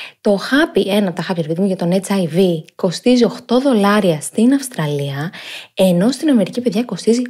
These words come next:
δύο χιλιάδες. Κάθε χρόνο μισό εκατομμύριο άνθρωποι πτωχεύουν προσπαθώντας να πληρώσουν, να ξεπληρώσουν μάλλον, τα ιατρικά τους έξοδα.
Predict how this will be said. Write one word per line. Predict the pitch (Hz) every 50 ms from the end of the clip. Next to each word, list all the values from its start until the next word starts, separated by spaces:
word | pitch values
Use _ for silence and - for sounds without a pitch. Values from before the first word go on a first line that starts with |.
| - -
δύο | 170 156 151 156 170 190 220 240 254 269 -
χιλιάδες. | - - - - - 202 190 185 190 202 190 185 180 151 139 147 139 - - _ _ - - - - - - - _ -
Κάθε | - - 233 254 320 370 - 302
χρόνο | 247 - - 233 226 226 220 190
μισό | 175 165 160 - 247
εκατομμύριο | 254 - 240 - 180 202 214 202
άνθρωποι | 170 165 165 - 165 - - 247
πτωχεύουν | 247 - 202 175 - - 208 226 254 285
προσπαθώντας | 269 240 208 - 170 - 220 233 240
να | 247
πληρώσουν, | 226 - 170 160 170 165 160 165 - - 240 240 247
να | - 156
ξεπληρώσουν | - - - 220 220 - 165 165 160 - 151
μάλλον, | 143 165 208 240 247 247
τα | 240 220
ιατρικά | 202 180 - 165 156 - 240
τους | 247 302 - - -
έξοδα. | - - 247 247 - - 160 147 156